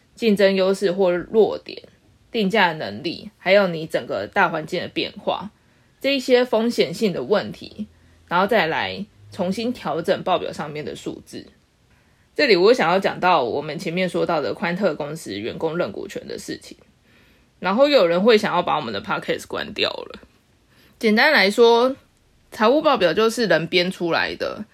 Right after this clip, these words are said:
会不会基于一些原因，所以做了一些美化报表的动作？所以你应该要有自己的想法，客观的去分析它会影响到那一间公司的各种因素，然后再做一个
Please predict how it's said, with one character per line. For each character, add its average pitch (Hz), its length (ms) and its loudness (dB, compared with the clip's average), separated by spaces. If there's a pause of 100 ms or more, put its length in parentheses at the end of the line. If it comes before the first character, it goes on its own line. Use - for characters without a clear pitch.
(220)
会 320 180 4
不 226 40 0
会 240 200 4
基 247 200 -6
于 208 160 -2
一 214 140 -4
些 214 240 2
原 170 260 0
因， 196 160 -4
所 202 160 -2
以 170 140 2
做 175 240 2
了 143 80 0
一 175 100 -4
些 185 200 2
美 - 160 -6
化 180 180 0
报 160 180 0
表 - 220 -6
的 - 60 -6
动 - 260 0
作？ - 260 -8 (520)
所 311 160 4
以 320 80 4
你 208 160 2
应 247 160 0
该 262 180 4
要 254 180 6
有 135 140 -2
自 214 220 2
己 156 100 -2
的 156 80 2
想 165 260 -2
法， 175 200 0
客 277 180 4
观 233 240 2
的 190 100 2
去 214 220 0
分 196 300 0
析 185 240 -4
它 214 240 0
会 226 200 4
影 175 220 -6
响 160 240 -6
到 180 200 2
那 175 180 -4
一 170 80 -4
间 165 320 -2
公 170 200 -4
司 170 200 -6
的 78 320 -4
各 160 180 0
种 - 240 -8
因 117 240 -10
素， - 280 -8 (720)
然 165 180 -2
后 220 200 2
再 208 220 4
做 190 320 4
一 95 140 -8
个 110 400 -2